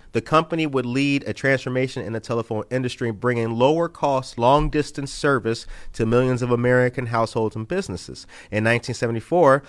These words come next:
he helped start the process that broke up A T and T, an antitrust suit against A T and T that year, in which M C I was joined by the Justice Department, led to a settlement in which A T and T agreed to break itself apart a decade later. He proved that they were,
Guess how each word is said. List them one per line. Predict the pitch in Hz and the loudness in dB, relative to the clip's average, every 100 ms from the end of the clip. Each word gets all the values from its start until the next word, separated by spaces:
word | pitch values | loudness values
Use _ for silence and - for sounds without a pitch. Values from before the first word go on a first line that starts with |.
| - | -14
he | - | -6
helped | 127 139 - | 0 0 0
start | 139 131 | 0 0
the | 117 | -2
process | - 156 170 - 127 123 - | 0 2 2 2 0 -2 -2
that | 117 101 | -2 0
broke | 117 127 127 | 2 0 2
up | 156 - | -2 0
A | 117 113 | -4 -6
T | - 101 | -6 -10
and | 92 | -10
T, | - 95 104 - | -10 -8 -8 -8
an | 101 - | -10 -6
antitrust | 147 180 180 151 147 - 160 - | -4 -4 0 0 0 -2 -2 -2
suit | 135 123 | -4 -2
against | 117 123 - | -2 -4 -6
A | 123 135 | -6 -6
T | - | -4
and | 123 | -8
T | - 147 | -6 -2
that | 127 104 | 0 0
year, | 98 98 104 - - - | -2 -4 -6 -12 -20 -8
in | 107 | -4
which | 113 110 - | -2 -2 -2
M | 135 151 | -4 -4
C | - - 170 | -6 -10 -4
I | 127 127 | 0 0
was | 120 110 | 0 -4
joined | - 117 123 143 135 | -6 -2 0 0 0
by | 123 | -2
the | 113 110 | -2 -6
Justice | 85 117 139 - 185 | -4 -4 -4 -8 -10
Department, | - - 110 90 85 110 - - - _ _ _ _ _ _ _ - | -10 -4 -2 -2 -4 -10 -12 -20 -20 _ _ _ _ _ _ _ 0
led | 131 147 | 2 2
to | 165 | 0
a | 160 | -2
settlement | - 196 196 92 71 _ - - - - 120 | 0 0 0 -6 -10 _ -20 -20 -20 -12 -4
in | 123 127 | -2 2
which | 139 139 - | 2 2 0
A | 135 156 | -2 -2
T | - 165 | -2 -4
and | 147 | -4
T | 165 | -4
agreed | 139 110 135 135 | -4 -2 -2 -2
to | 107 | -4
break | 92 123 143 | -2 -2 -2
itself | 143 - 131 | -4 -2 -2
apart | 131 - 131 131 | -4 -4 0 0
a | 110 | -2
decade | 95 120 - 117 110 | -2 -2 0 -2 -2
later. | 110 101 87 | -2 -2 -4
He | - 185 | -2 -4
proved | - - 220 170 131 135 | -2 4 6 6 2 -2
that | 131 127 | -4 -4
they | 143 147 | -2 -2
were, | 151 151 151 | 0 0 -2